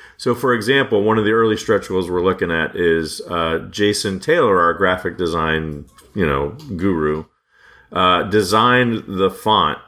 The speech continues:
that is used on the game.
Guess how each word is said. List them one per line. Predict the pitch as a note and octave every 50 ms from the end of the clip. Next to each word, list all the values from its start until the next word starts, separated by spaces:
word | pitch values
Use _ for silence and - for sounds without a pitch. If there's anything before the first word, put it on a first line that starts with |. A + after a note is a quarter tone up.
| _ _
that | - F2+ F#2+ F2 D#2+ D#2
is | F2+ F2 E2
used | F2 F2+ F#2 F2+ E2+ -
on | - C#2+ E2+ E2+ E2+ E2+ E2+ D#2+ E2 - - -
the | F#2 F#2
game. | F#2 B2+ D#3 D#3+ A2+ E2+ D2+ C2 C2+ - -